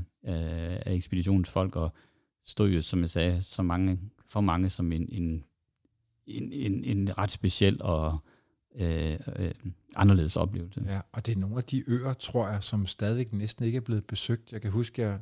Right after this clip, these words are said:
Speaker 2: fulgte med i pressen for, er det et år eller to siden, hvor en, en, en ung amerikansk missionær ønskede at besøge nogle af de her små,
Speaker 1: Ja.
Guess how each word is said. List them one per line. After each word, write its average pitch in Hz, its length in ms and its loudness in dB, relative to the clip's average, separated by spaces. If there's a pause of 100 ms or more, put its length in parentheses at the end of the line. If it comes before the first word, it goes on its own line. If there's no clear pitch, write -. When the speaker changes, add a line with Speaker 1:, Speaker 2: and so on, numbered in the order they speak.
(880)
Speaker 2:
fulgte 104 180 -10
med 104 140 4
i 107 40 2 (140)
pressen 104 360 -2
for, 101 360 0
er 107 60 -4
det 101 100 -2
et 98 80 -2
år 117 160 2
eller 110 100 -2
to 117 240 -4
siden, 113 260 0
hvor 107 180 0
en, 98 160 -2 (720)
en, 107 200 2
en 107 180 0
ung 127 220 2
amerikansk 110 680 0
missionær 113 540 2 (180)
ønskede 110 320 -4
at 95 60 0
besøge 113 320 -2
nogle 101 160 2
af 101 60 0
de 104 200 -2
her 98 240 0
små, 104 380 -2 (300)
Speaker 1:
Ja. 113 160 10